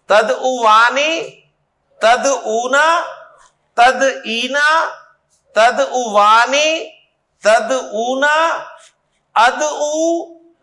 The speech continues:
ند او۔ کون ہمت کرے گا؟ کریں گے ہمت؟ شاباش۔ خلوا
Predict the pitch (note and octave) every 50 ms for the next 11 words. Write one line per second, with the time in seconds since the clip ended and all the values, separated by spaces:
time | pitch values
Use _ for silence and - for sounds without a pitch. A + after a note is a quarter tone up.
0 | - D#3 D#3 E3 F3 F#3 F#3+ E3 D#3 F3+ F#3 - - D3 C#3 A#2+ G2 F#2+ - _
1 | _ _ _ _ _ - F#3 G#3 G#3 G#3 G#3 G3 - - D3+ C3 A#2+ A2 G#2 G#2
2 | - _ _ _ _ _ _ _ - - _ _ _ _ _ _ _ _ _ _
3 | _ _ _ _ _ _ _ - E3 G3+ C#4 D#4+ E4 D#4+ D4 D4 C#4+ - - -
4 | - - - - _ _ _ - - D#3+ D#3 D3+ C#3 A#2+ - - - - - _
5 | _ _ _ _ _ _ - - _ - - - - F#3+ - A3 A#3+ C4+ C#4 C4+
6 | C#4 C#4+ D4 C#4+ - - - -